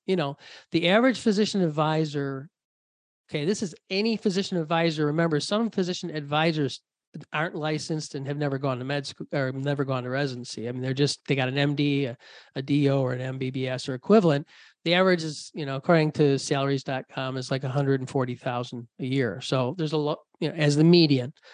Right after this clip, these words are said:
So obviously you get in at that level, if you are board certified and all that, you're gonna be quickly up above two hundred thousand and so forth.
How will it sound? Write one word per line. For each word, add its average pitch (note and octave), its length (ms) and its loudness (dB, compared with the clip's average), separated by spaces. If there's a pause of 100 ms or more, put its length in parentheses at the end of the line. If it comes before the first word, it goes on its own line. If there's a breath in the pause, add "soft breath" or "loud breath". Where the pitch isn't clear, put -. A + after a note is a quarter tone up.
(260 loud breath)
So G#3+ 320 6
obviously G#3+ 360 4
you F3+ 80 4
get G3 180 6
in G3 100 4
at F3+ 140 2
that F#3 200 0
level, E3 440 2
if D#3 120 -2
you D#3+ 180 0
are E3 280 2 (200)
board D3+ 380 -2
certified D3 460 -4
and C#3 60 -8
all C#3 80 -6
that, C#3 220 -4
you're D#3 200 -6
gonna D3 200 -2
be C3 140 -8
quickly C#3 420 -2
up C3+ 160 -2
above C3+ 340 -6
two - 100 -4
hundred C3 240 -4
thousand C3 420 -6
and A#2+ 100 -10
so B2 200 -8
forth. B2 300 -8